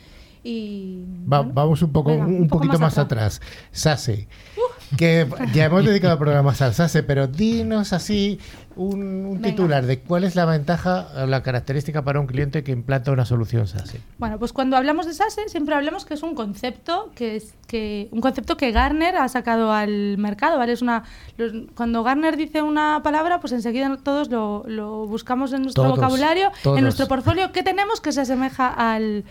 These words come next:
Speaker 1: al concepto de Gartner, ¿no? Eh, Gartner antes hablaba de sase, ahora ya habla también de S S E, ¿no? Eh, de Secure Service Edge. Bueno, y, mm, pues al final es un concepto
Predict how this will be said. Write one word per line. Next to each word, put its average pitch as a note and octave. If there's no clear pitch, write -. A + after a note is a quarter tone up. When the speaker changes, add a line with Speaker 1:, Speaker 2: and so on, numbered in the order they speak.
Speaker 1:
al A3+
concepto A3
de G#3+
Gartner, F#3+
¿no? D4
Eh, A3+
Gartner D#4+
antes D#4+
hablaba D#4
de D#4+
sase, F4
ahora D4
ya C#4+
habla D#4+
también C4+
de A3+
S A#3+
S G#3+
E, G3+
¿no? B3
Eh, A3+
de A3+
Secure A#3
Service B3
Edge. -
Bueno, G#3
y, C4
mm, A#3
pues B3
al B3+
final C#4
es B3
un E4
concepto F#4+